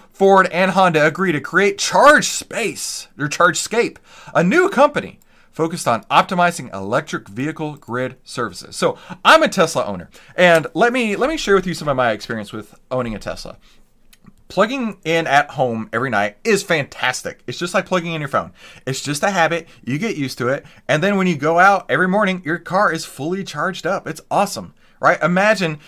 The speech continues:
if your old gas guzzler had a gas pump that you could stick in every night, and then every morning you come out and it's ready to go. That's actually a really awesome feeling. I love that. Um, second,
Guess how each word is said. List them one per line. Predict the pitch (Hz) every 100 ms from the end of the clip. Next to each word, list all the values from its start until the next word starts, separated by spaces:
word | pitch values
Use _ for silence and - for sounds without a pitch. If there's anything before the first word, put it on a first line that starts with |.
| - -
if | 143 135
your | 123 160 190
old | 139 165
gas | 120 135 165 -
guzzler | 113 104 107
had | 127
a | 123
gas | 117 127 170
pump | - 92 90 - _ -
that | 113
you | 135
could | 143 139
stick | 135 123
in | 117 107
every | 110 104
night, | 85 95 -
and | 135
then | 139
every | 123 147
morning | 139 156 190 135
you | 143
come | 143 120
out | 143 143 - - -
and | 147 170 170
it's | 156 180
ready | 190 196
to |
go. | 220 202 - _
That's | 277 330
actually | 285 285 170
a |
really | 160 175
awesome | 139 143 117
feeling. | 107 139 92
I | 80 190
love | 127 143
that. | 78 65 - _ - - -
Um, | 147 143 131
second, | 117 - 247 113